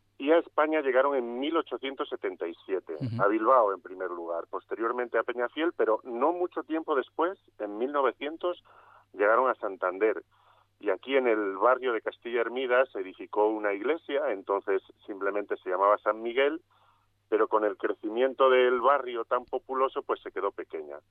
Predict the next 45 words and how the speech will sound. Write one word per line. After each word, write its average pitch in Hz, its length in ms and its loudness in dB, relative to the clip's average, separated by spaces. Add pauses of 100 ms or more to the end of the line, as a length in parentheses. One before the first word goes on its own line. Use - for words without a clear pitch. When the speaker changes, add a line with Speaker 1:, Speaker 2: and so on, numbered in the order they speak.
(600)
Speaker 1:
Se 101 120 0
derrumbó 101 560 2
y 160 140 0
se 110 160 -4
hizo 120 260 -2
el 101 80 2
actual 101 400 4
edificio 143 720 -4
Speaker 2:
Ujú. 110 180 -6
Speaker 1:
en 92 140 -8
mil 110 160 -4
novecientos 107 520 -2
setenta, 135 560 -4 (220)
que 95 100 -6
pasó - 280 -4
a 95 40 4
llamarse 95 440 0
ya 104 100 4
Parroquia 104 560 -2
San 87 180 -8
Miguel 92 280 -6
y 98 60 -14
Santa 78 340 -12
Gema. 67 240 -16 (640)
Speaker 2:
Ujú. 131 120 -2
Speaker 1:
Años 123 240 0
más 120 200 0 (100)
tarde, 135 460 2
en 123 100 -10
mil 110 140 -8
novecientos 107 480 -4
sesenta 107 360 -10
y 110 80 -6
tres, 143 320 -2 (760)
se 123 240 2
construyó 104 540 -2
la 117 100 4
Casa 127 300 -2
de 95 240 0
las 87 220 -2
Presas 104 460 -6
en 87 120 -8
Herrera 95 300 -2
de 90 80 -4
Camargo. 85 500 -2